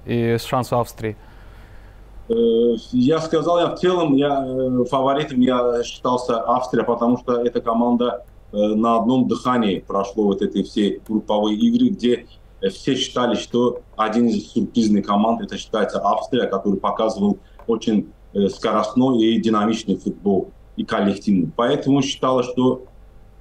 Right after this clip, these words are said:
Speaker 2: э, Австрия, э, по процентам, он-, она немножко до игры выше показала. Но сама игра, наоборот, всё показала, что дух турецкий, коллективный, э, победный дух этот, э, сыграл важную роль.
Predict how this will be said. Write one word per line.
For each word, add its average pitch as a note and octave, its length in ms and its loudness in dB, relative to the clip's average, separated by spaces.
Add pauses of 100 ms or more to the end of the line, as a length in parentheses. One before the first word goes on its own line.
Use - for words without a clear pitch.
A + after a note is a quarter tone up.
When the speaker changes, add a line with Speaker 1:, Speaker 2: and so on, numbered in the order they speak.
(180)
Speaker 2:
э, F#2 60 -4 (220)
Австрия, A#2 720 -2 (220)
э, F#2+ 260 0
по - 140 -2
процентам, A#2+ 680 -2
он-, G#2+ 300 -2
она A2 220 0
немножко A2 500 2
до G#2+ 300 -2
игры G#2 400 -2 (260)
выше F#2+ 480 -2 (280)
показала. E2 600 -2
Но A#2+ 240 2
сама A#2+ 400 0
игра, G#2+ 440 0 (380)
наоборот, F#2 500 0
всё - 200 -2
показала, F#2 440 -2
что G2 280 -2 (560)
дух B2+ 320 -2
турецкий, B2 800 0 (320)
коллективный, G2+ 640 0 (180)
э, F2+ 180 0
победный G2+ 640 0 (300)
дух A#2 200 0
этот, - 400 -2 (720)
э, - 160 -4
сыграл G#2 440 -2
важную F#2+ 380 0
роль. D#2+ 160 0